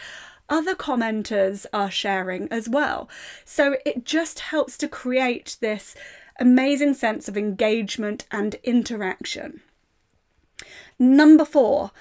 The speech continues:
when it comes to connection building, everyday content. Okay, I want you to think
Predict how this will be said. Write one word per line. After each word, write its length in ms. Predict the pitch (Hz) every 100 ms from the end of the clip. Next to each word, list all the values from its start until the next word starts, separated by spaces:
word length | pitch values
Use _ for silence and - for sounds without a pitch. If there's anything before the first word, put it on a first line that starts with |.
| - _ _ _
when 220 | 254 262 302
it 120 | -
comes 320 | 302 285 294
to 80 | 294
connection 600 | - 262 240 - 240 226
building, 520 | 202 190 180 180 185 - _ _ _
everyday 880 | 240 240 - 262 262 233 214 208 208 -
content. 800 | - 208 180 - - 311 - - _ _ _ _
Okay, 380 | - 220 220 349 - - 214
I 40 |
want 360 | 208 220 254 277
you 80 |
to 140 | 269 302
think 340 | - 226 226